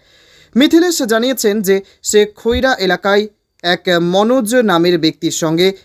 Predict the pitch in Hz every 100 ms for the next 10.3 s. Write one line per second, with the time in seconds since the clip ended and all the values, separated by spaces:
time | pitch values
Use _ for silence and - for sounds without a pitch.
0 | - 165 180 185 - 190 - 151 180 196
1 | _ - 185 180 165 175 170 202 233 -
2 | 233 220 175 165 165 160 160 151 175 185
3 | 160 151 160 _ _ 185 175 190 - 214
4 | 247 240 185 - 156 151 143 135 151 175
5 | 208 208 _ _ _ _ _ _ 185 190
6 | 196 214 220 233 214 - 208 214 160 160
7 | 143 156 196 110 _ - 151 170 113 -
8 | _ 202 226 - 165 180 180 214 214 247
9 | 180 190 185 196 196 - - 170 139 135
10 | 127 135